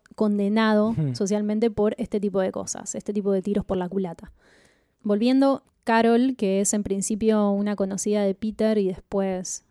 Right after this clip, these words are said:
Speaker 1: una novia temporal, trata de explicarle a él por qué se está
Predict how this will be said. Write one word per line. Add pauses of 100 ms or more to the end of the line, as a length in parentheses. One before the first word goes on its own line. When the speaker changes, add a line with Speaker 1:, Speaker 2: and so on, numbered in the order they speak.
(140)
Speaker 1:
una
novia (360)
temporal, (720)
trata
de
explicarle
a
él
por
qué
se
está